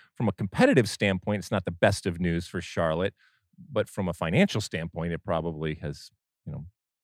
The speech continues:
increased the ticket price and the amount of tickets that are being bought for that, uh, game, which potentially,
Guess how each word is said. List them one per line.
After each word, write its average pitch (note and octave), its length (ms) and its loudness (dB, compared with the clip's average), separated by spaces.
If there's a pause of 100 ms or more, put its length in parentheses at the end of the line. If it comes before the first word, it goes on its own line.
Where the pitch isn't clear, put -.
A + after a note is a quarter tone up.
(840)
increased C3 500 4
the - 80 -18
ticket C3 340 2
price G#2+ 460 2
and G#2 100 4
the G2+ 80 6
amount G2+ 240 4
of F#2 100 -4
tickets - 340 -4
that F2 80 -4
are E2+ 80 0
being E2+ 220 0
bought F2 300 4 (260)
for F2 320 -2
that, F2+ 360 0
uh, E2 320 0
game, F2 320 -4
which E2 200 -6
potentially, A2 540 0